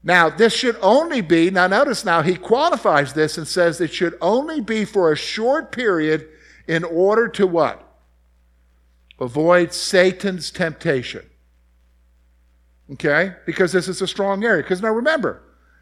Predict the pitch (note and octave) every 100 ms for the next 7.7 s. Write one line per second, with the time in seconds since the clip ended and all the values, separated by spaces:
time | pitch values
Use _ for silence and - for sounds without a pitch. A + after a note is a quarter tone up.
0 | _ _ _ _ - G#3 G3+ G#3+ C#4+ D4+
1 | C4+ A3+ A3 - B3+ B3 A#3+ G#3+ F#3+ G3
2 | F#3+ F3+ - A3+ A3+ A3 G3+ F3+ E3 -
3 | G3 G3+ G#3 F#3+ G#3 F#3 D#3+ E3+ E3+ D3+
4 | F3 G#3+ A#3+ C4 A#3 A3 G3+ C#4 C#4+ E3+
5 | A#2 A#2 E3 D#3 G#3 G#3+ - C4 D4+ -
6 | G#3 E3+ D#3 D3+ F#3+ D#3+ - G3 F#3 A3
7 | D3 - E3 B3+ G#3+ A2+